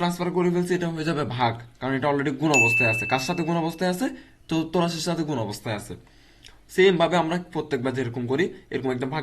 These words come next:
চিহ্ন দিয়ে আগে, এটা হচ্ছে ভাগ চিহ্ন। এই ভাগ চিহ্ন দেওয়ার পরে নিচে আট,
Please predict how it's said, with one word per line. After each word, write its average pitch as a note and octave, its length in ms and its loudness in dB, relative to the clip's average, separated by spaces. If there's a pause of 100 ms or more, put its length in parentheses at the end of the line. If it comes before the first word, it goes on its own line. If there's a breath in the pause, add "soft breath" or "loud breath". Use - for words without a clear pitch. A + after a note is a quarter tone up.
(100)
চিহ্ন C3 200 -2
দিয়ে C#3+ 140 0
আগে, C#3+ 180 -2
এটা B2+ 100 -2
হচ্ছে B2+ 200 -6
ভাগ D3+ 140 -8
চিহ্ন। B2+ 160 -2 (500 loud breath)
এই G#2 60 -10
ভাগ C3 180 -2
চিহ্ন C#3+ 200 -2
দেওয়ার D#3+ 260 0
পরে D3+ 140 2 (680 loud breath)
নিচে C#3 240 0
আট, B2+ 120 4